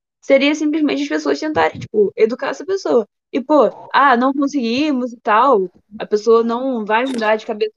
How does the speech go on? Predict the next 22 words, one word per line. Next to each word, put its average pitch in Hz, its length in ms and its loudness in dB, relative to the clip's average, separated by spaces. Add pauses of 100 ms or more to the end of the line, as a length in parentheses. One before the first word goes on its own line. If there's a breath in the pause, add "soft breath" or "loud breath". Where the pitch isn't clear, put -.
de 220 80 -20
jeito 262 280 2
nenhum, 277 360 0 (240)
você 508 200 4
vai 494 160 6
fazer 453 200 6
o 440 80 4
quê? 453 140 0
Ela 381 200 2
tá 285 100 -2
dentro, 294 300 -8
tipo, - 240 -12
dos 262 160 -4
direitos 302 480 -4
dela, 269 240 2
desde 233 240 0
que - 80 -10
não 269 140 -4
fira - 180 -6
os 277 80 -8
direitos 247 320 -4
humanos, 254 460 -2